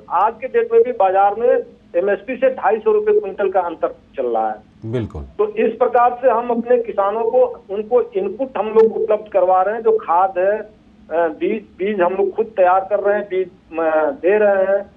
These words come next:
Speaker 1: बीज सरकार को बेच के और उससे भी company को profit हो रही है। जो हमारे शेयर होल्डर थे, इन लोगों ने जितना share लगाया था, आज हमारा share के, अ, लगभग छह गुना बढ़ गया है।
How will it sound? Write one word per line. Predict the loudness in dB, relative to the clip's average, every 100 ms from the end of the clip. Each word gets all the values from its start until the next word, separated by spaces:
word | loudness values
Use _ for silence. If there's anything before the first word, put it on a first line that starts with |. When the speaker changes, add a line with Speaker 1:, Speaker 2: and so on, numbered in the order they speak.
| _ _
Speaker 1:
बीज | -4 -4 -4
सरकार | -4 0 4 2
को | 2 -2
बेच | 0 0 0
के | 0
और | 2 2
उससे | 0 -4 -2 -2
भी | -2
company | -2 -2 -2 -4 -2
को | -2
profit | 0 -2 0 -6 -4
हो |
रही | 2 2
है। | 2 0 -4 -20 _ -2
जो | 2
हमारे | 2 2 0 0
शेयर | 0 -2
होल्डर | 0 2 4 2
थे, | 0 -10 -20 -20 _ _ -20 -10
इन | 0
लोगों | 2 4
ने | 2 2
जितना | -2 -2 -2
share | 0 0 2
लगाया | 2 2 4 2
था, | 0
आज | -2 0 0 0
हमारा | 0 0 -2
share | -2 0 0
के, | 0 -4 0
अ, | 2 4 4 2 0 -6 _ -4
लगभग | -4 -2 -6 -4
छह | -2
गुना | 0 2 2
बढ़ | 2
गया | -4 -12
है। | -14